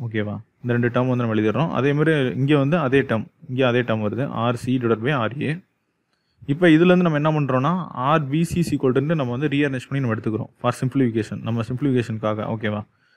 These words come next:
அதாவது நம்ம ஆப்ஜெக்டிவ் வந்து, இதான் நம்மளோட ஆப்ஜெக்டிவ். சிம்பிளிஃபிகேஷனுக்காக நம்ம எடுத்துக்கிறோம். ஆர் சி divided by ஆர் ஏ into ஆர் ஏ பி. ஓகேவா? இது வந்து ஈக்குவேஷன் எயிட்டா எடுத்துக்கோங்க. Now divide equation five by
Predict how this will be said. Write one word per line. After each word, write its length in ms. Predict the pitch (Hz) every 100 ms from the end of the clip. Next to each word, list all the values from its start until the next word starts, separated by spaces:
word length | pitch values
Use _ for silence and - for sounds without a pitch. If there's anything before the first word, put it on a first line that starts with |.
| _
அதாவது 200 | 120 139
நம்ம 120 | 123
ஆப்ஜெக்டிவ் 320 | 123 151 156 139
வந்து, 200 | 135 190
இதான் 360 | 175 120 143
நம்மளோட 240 | 123 120 131
ஆப்ஜெக்டிவ். 500 | 110 110 104 104 - _ _ _ _ _ _ _ _ _ _ _ _ _ _ 143
சிம்பிளிஃபிகேஷனுக்காக 520 | 139 143 135 135 147
நம்ம 180 | 135 123
எடுத்துக்கிறோம். 460 | 120 120 170 214 -
ஆர் 240 | 123 139
சி 160 | - 156
divided 280 | 131 120
by 60 | 151
ஆர் 240 | 123 117
ஏ 180 | 143 147
into 340 | 127 131 175 220 -
ஆர் 220 | 123 123
ஏ 200 | 110 110
பி. 280 | 104 - - _
ஓகேவா? 240 | 113 110 110
இது 140 | 135
வந்து 140 | 147
ஈக்குவேஷன் 320 | 156 147 139 123
எயிட்டா 300 | 123 127 113
எடுத்துக்கோங்க. 480 | 110 104 107 160 180 _ _ _ _ _ _ 123
Now 300 | 170 202 143
divide 260 | 151 170
equation 480 | 139 151 156 151 165 -
five 240 | 123 143 170
by 140 | 151